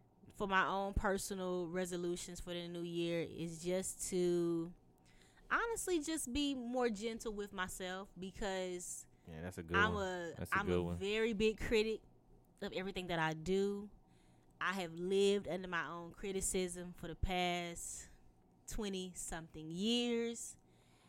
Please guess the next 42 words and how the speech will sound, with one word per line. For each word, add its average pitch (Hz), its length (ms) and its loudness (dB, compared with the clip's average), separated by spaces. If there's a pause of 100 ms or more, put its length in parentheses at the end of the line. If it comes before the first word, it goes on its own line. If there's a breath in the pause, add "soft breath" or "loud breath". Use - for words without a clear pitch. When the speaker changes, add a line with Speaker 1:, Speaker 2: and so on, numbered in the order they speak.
(360 soft breath)
Speaker 1:
And 359 140 4
it's 392 180 2
hard. 349 480 4
It's 240 180 -2
hard 320 320 6
getting 294 220 -2
up 269 120 -2 (140)
every 254 280 0
day 269 520 2 (160)
and 202 560 0 (1300)
feeling 254 220 4
like 226 180 6
you 220 120 0
walking 214 300 0
on 190 160 -4
eggshells 196 460 0
with 180 200 -2
yourself. 160 520 -2
So 156 340 -2
I 180 120 4
would 214 180 -2
say 165 440 -4 (320 soft breath)
that's 170 180 4
one 208 100 -4
of 208 60 -2
my 196 100 4
resolutions, 175 800 -4
to 170 80 -8
be 196 220 -6
more 208 220 -2
Speaker 2:
That's 98 140 -2
a - 20 2
good 214 120 6
one. 196 100 0
Speaker 1:
gentle 175 200 -4
with 175 180 -8
myself 165 640 -6
Speaker 2:
Likewise. 95 640 2
Speaker 1:
because - 160 -4
I'm 175 100 -4
a 170 40 -8
human. 185 500 -10